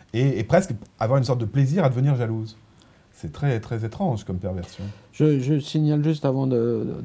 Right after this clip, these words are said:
Speaker 2: d'entendre Charles, euh, sur le film que, euh, parmi les, les, le, le bain culturel dans lequel est cette jeune femme, et donc Pascal Augier est la vraie,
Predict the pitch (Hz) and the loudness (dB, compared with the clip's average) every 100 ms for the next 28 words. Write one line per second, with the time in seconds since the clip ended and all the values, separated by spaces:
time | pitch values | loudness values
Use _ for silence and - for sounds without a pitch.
0 | 120 131 120 127 127 131 117 104 - 151 | -8 -2 2 2 0 -2 0 -2 0 0
1 | 143 127 104 104 101 101 - - 101 107 | 2 0 0 -2 -4 -6 -8 -4 -4 0
2 | 180 175 170 - - - - 147 147 135 | 2 2 -2 -16 -20 -8 4 6 8 6
3 | 127 117 113 - 151 143 175 165 147 127 | 6 4 2 0 2 6 6 6 6 4
4 | 120 120 110 113 104 76 69 76 - - | 4 2 0 -2 -6 -8 -12 -16 -18 -18
5 | - 101 120 131 170 151 151 135 143 196 | -10 0 2 6 6 6 4 4 2 4
6 | 202 120 92 113 117 113 131 117 101 101 | 4 4 2 0 -2 0 0 0 0 0
7 | - 123 120 - 107 104 98 98 185 220 | 2 2 2 -2 -4 -2 -4 0 2 2
8 | 113 95 104 92 - 95 - 92 95 92 | 0 0 0 -2 -4 -6 -4 -4 -2 -4
9 | 95 104 92 73 69 60 - 151 107 160 | -2 0 2 0 -6 -6 -6 -6 0 0